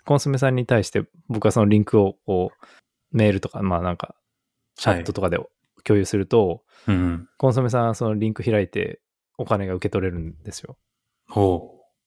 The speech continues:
Speaker 1: リンク開くと、まあ、クレームっていうボタンが出て、で、クレームすると、
Speaker 2: はい。
Speaker 1: <laughs> ウォレットが、自分のウォレットが作られて、まあ、受けられ-、受け取れるっていう
Speaker 2: へ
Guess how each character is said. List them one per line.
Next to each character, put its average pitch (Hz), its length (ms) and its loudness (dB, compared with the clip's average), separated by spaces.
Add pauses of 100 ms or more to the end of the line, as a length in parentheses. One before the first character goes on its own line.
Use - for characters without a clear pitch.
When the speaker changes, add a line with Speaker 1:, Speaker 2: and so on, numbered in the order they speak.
(280)
Speaker 1:
リ 120 100 -2
ン - 20 0
ク - 100 -14
開 123 140 2
く - 60 -8
と、 104 140 0
ま 95 100 0
あ、 87 60 -6
ク - 160 0
レ 113 100 6
ー - 20 0
ム 110 100 0
っ - 40 -8
て - 120 0
い - 20 2
う 95 40 -2
ボ 104 80 -6
タ 90 120 -6
ン - 20 -8
が 82 80 -6
出 85 140 -8
て、 - 260 -10 (180)
で、 110 80 -6
ク - 140 -2
レ 107 60 2
ー 92 80 2
ム 90 60 -2
す 113 100 -8
る 101 60 -4
と、 165 180 2
Speaker 2:
は 95 140 4
い。 - 40 -20 (420)
Speaker 1:
<laughs> - 300 -12
ウ 127 80 -2
ォ 117 80 6
レ 113 80 4
ッ - 20 0
ト 113 120 2
が、 101 100 4 (120)
自 117 200 -4
分 107 100 2
の 104 140 2
ウ 110 80 -4
ォ - 20 0
レ 101 60 -2
ッ - 20 -6
ト - 80 -8
が 95 100 -4
作 - 180 -4
ら 92 120 2
れ 82 60 -8
て、 110 380 -4
ま 95 100 -4
あ、 - 40 -2
受 92 140 -4
け - 20 -8
ら 87 100 -2
れ-、 98 200 -10
受 101 160 -6
け - 0 -
取 85 160 -4
れ 82 80 -2
る 85 140 -6
っ - 20 -20
て - 100 -12
い 113 40 -2
う 104 40 0
Speaker 2:
へ 95 720 2